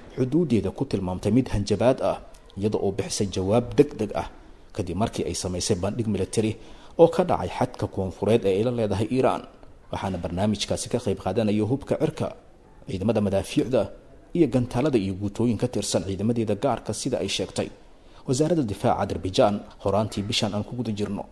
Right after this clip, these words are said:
War qoraal ah oo ka soo baxay wasaaradda gaashaandhigga Azerbaijan ayaa lagu sheegay in cutubyo ka tirsan militariga loo diray deegaanada ku dhow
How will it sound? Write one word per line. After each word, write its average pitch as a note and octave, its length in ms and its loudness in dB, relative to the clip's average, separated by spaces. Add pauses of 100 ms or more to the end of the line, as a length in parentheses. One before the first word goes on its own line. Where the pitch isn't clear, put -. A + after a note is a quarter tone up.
(320)
War E3 160 8
qoraal D3+ 360 0
ah C#3+ 120 2
oo C3+ 120 0
ka D3+ 100 -2
soo - 180 -2
baxay F2 200 -4
wasaaradda F2+ 360 -2
gaashaandhigga G#2 560 -2
Azerbaijan F2 560 -4
ayaa E2+ 200 -8
lagu E2 200 -6
sheegay F2+ 360 -2 (380)
in - 140 4
cutubyo - 400 -6
ka G#2 80 -6
tirsan G2+ 320 -6
militariga F2+ 480 -4
loo A2+ 160 2
diray F#2+ 240 -4
deegaanada F#2 480 -2
ku - 160 -4
dhow F#2+ 140 0